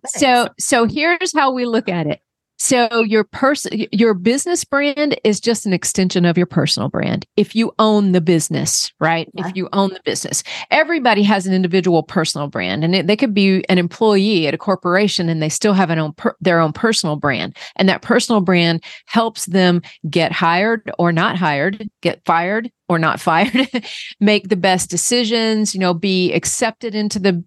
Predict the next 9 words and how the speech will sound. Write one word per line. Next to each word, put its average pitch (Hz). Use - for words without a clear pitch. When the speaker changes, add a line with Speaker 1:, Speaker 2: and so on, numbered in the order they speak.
Speaker 1:
right 202
clubs, 202
et -
cetera. 143
But 220
when 247
you're 311
the 220
owner 240